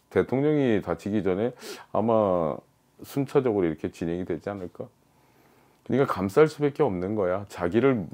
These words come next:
자기를 믿어주고 자기를 땡겨준 사람의 처인데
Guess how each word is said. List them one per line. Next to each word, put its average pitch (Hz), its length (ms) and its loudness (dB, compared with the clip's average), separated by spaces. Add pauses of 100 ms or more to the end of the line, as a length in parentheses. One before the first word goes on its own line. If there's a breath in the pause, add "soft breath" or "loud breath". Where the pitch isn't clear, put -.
(140)
자기를 110 400 0
믿어주고 98 560 -2
자기를 90 420 -2
땡겨준 127 480 -4
사람의 92 440 -2
처인데 95 640 -2